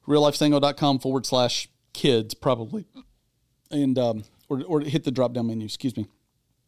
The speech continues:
And, uh, you'll see a picture of the gathering from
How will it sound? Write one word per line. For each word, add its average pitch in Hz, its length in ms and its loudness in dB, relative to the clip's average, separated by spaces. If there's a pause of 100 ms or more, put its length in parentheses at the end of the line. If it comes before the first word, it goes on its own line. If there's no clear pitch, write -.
(420)
And, 123 320 0
uh, 107 220 -6
you'll 131 140 -2
see 160 160 -2
a 123 60 0
picture 113 640 -10 (840)
of 123 140 -4
the 131 80 0
gathering 110 840 -4
from 117 720 -6